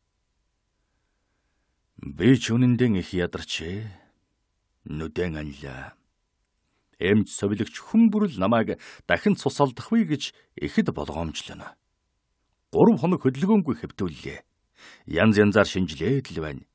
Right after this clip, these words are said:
Хоолунд нь тун дургүй. Нойр хулжин, жаахан зөрмөглөвл эсэн бусын юм зүудэлж хар дарна.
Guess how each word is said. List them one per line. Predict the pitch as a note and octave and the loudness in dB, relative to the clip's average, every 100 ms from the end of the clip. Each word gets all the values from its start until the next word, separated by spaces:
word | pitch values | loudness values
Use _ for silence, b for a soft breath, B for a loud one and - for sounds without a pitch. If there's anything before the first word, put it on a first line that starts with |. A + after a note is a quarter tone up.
| _ b b b | _ b b b
Хоолунд | - G2+ G2+ G#2+ - | 2 6 6 4 2
нь | G#2+ | -2
тун | - G3+ G3 | 0 0 0
дургүй. | D2+ D2+ D2+ D2 - _ _ _ | 0 -8 -10 -12 -18 _ _ _
Нойр | D2 D#2+ F#2 F2+ | -4 2 2 2
хулжин, | G2 F2 - E2+ - _ b b b b | 0 -2 -4 -6 -8 _ b b b b
жаахан | - A2 G#2+ A2 | 6 6 6 4
зөрмөглөвл | F#2+ G#2+ G#2 G#2+ G#2 G2 B B | 4 4 4 -2 -2 -4 B B
эсэн | - G2 A#3+ | -6 0 4
бусын | A3 C#3 G3+ D3+ | 4 4 2 2
юм | D3 | 2
зүудэлж | - C3+ B2+ A#2 b b | 0 -2 -4 -10 b b
хар | - - A#2 | -14 -6 -6
дарна. | - - - - | -6 -12 -14 -18